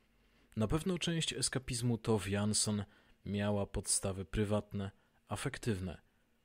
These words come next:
Tworzyła literaturę dziecięcą nade wszystko dla siebie,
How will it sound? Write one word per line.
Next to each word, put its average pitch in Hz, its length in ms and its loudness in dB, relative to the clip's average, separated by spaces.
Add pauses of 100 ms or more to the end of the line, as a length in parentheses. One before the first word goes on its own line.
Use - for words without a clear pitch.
(200)
Tworzyła 110 560 2
literaturę 117 600 0
dziecięcą 123 640 0
nade 131 320 0
wszystko - 480 -2
dla 107 220 0
siebie, - 460 -2